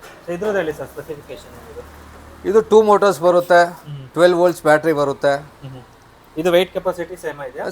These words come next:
Speaker 2: ಸಿಕ್ಸ್ಟಿ, ಸಿಕ್ಸ್ಟಿ, ಸೆವೆಂಟಿ
Speaker 1: ಸಿಕ್ಸ್ಟಿ
Speaker 2: ಕೆ ಜಿಸ್
Speaker 1: ಇದೆ.
Speaker 2: ಕೂತ್ಕೋಬೋದು.
Speaker 1: ಓಕೆ. ಇದು ಪ್ರೈಸ್ ಏನು
Speaker 2: Up to
Speaker 1: ಸರ್?
Speaker 2: nine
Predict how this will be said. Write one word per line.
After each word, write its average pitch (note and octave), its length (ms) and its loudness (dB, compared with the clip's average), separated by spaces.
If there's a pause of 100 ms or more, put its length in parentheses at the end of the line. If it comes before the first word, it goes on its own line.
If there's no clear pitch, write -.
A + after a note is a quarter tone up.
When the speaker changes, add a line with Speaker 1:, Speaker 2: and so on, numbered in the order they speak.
Speaker 2:
ಸಿಕ್ಸ್ಟಿ, A3 280 -4 (140)
ಸಿಕ್ಸ್ಟಿ, F3+ 240 -6 (100)
ಸೆವೆಂಟಿ D3 280 0
Speaker 1:
ಸಿಕ್ಸ್ಟಿ C3+ 100 -8
Speaker 2:
ಕೆ C#3+ 100 -2
ಜಿಸ್ C3+ 120 -8
Speaker 1:
ಇದೆ. - 80 -10
Speaker 2:
ಕೂತ್ಕೋಬೋದು. G#2+ 500 -8 (300)
Speaker 1:
ಓಕೆ. - 160 -20 (200)
ಇದು G3 100 -2 (120)
ಪ್ರೈಸ್ G3 180 -4
ಏನು F#3 100 2
Speaker 2:
Up - 120 0
to G3+ 60 6
Speaker 1:
ಸರ್? F#3 120 4
Speaker 2:
nine F3+ 160 0